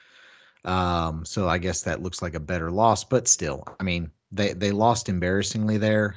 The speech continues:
Uh, they've had issues. They've had close games. They've not looked dominant. They've definitely not passed the eye test. Uh, I think when you compare them against any other one-loss team,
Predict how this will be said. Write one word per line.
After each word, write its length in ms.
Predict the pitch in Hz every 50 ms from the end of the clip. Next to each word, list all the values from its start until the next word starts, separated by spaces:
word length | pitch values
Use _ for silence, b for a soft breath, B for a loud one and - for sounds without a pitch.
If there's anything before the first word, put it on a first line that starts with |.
| - -
Uh, 200 | 92 92 90 87
they've 220 | 80 95 98 92 -
had 320 | - - 101 104 107 101
issues. 460 | 101 104 101 - - 110 107 104 92
They've 180 | 101 92 85 76
had 240 | 78 101 104 95 92
close 300 | - 107 104 98 - -
games. 320 | 95 92 95 98 98 90
They've 180 | 98 90 85 85
not 180 | 90 90 71
looked 180 | 92 95 82 82
dominant. 400 | 87 85 87 90 92 98 82 -
They've 180 | 90 87 82
definitely 340 | 76 95 92 87 - 98 92
not 100 | 85 -
passed 260 | - 101 95 90 -
the 100 | - 95
eye 100 | 90 90
test. 440 | 90 - - 101 101 98 98 - - B B B B B B B B B B B B B B B B
Uh, 280 | 110 113 110 107 107 - - - -
I 100 | 104 107
think 300 | - - 131 123 107 -
when 120 | 123 117
you 60 | 113 113
compare 340 | - 135 120 - 113 110
them 140 | 104 98 98
against 320 | 95 87 98 90 - - -
any 240 | - 104 104 104 107
other 140 | 110 107 107
one-loss 400 | 101 98 101 101 101 101 98 98
team, 320 | - - 101 95 90 87